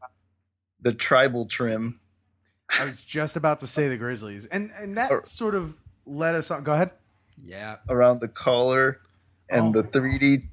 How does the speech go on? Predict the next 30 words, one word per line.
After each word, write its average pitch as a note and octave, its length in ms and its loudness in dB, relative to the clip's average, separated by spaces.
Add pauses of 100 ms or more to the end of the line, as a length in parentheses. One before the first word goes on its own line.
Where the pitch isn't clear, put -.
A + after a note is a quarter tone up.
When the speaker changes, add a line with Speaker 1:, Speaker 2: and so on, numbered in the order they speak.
Speaker 1:
text A#2+ 580 2
with A2 220 -2
scratches B2+ 640 2
on A#2+ 220 -2
it. A#2+ 160 -2 (760)
This C3 140 -2
was D3 140 0
when C#3 160 2
they B2+ 80 8
were B2 100 6
in A2 60 -2
Vancouver. G#2 720 2 (260)
Speaker 2:
Oh, F#3 300 -4
yeah. C3+ 420 -4 (480)
Oh, F#3+ 320 6
my B2 220 -8
God. B2 560 -2 (380)
That A3 380 4
jersey C#4 320 2
looks G3 380 -2
like D#3+ 420 2 (1300)
it D#3 180 -4
was D#3+ 220 -4
made F3 680 -2
for, D#3 640 0 (140)
not E4+ 200 4
to - 60 4
mention D#4 260 4
the E3+ 80 4
shorts - 680 0